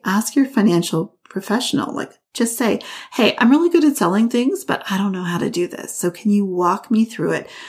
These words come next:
Show me what's important, what I should be looking for. Tell me what's normal. Tell me what's not quite normal. Tell me the things that I need to watch so that I can make my business more profitable,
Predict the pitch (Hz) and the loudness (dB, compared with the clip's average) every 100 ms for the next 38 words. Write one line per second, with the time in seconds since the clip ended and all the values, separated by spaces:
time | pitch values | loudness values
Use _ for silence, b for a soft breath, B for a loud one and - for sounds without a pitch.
0 | B - 302 415 349 294 247 240 180 170 | B 0 2 4 2 2 0 0 0 0
1 | - - 180 196 226 233 262 233 214 - | -2 -6 -2 0 0 0 0 2 2 0
2 | 202 180 - - - B B - - 208 | -4 -4 -6 -10 -14 B B -8 0 2
3 | 233 240 - 175 156 170 180 165 - - | 4 0 -2 0 2 2 0 -4 -6 -14
4 | - 330 392 392 370 339 - - - 214 | -12 -6 -4 0 0 -2 -6 -8 -2 0
5 | 214 220 - - - 143 143 151 - - | 0 -2 -2 -2 -2 -4 -4 -6 -10 -16
6 | B B B - 262 320 311 294 - 214 | B B B 2 4 4 2 -2 2 4
7 | 214 214 - 180 - 175 175 175 170 165 | 4 2 2 0 0 -2 -2 -2 -2 -4
8 | 110 123 151 247 262 - - - - 196 | -2 -2 0 -2 -2 -8 -8 -12 -2 2
9 | 180 156 156 165 165 - 160 156 - 170 | 4 2 0 -2 -2 -2 -4 -2 -2 -2
10 | - 147 165 - - - - - - - | 0 0 -2 -4 -8 -6 -6 -6 -6 -8
11 | - - - | -6 -8 -12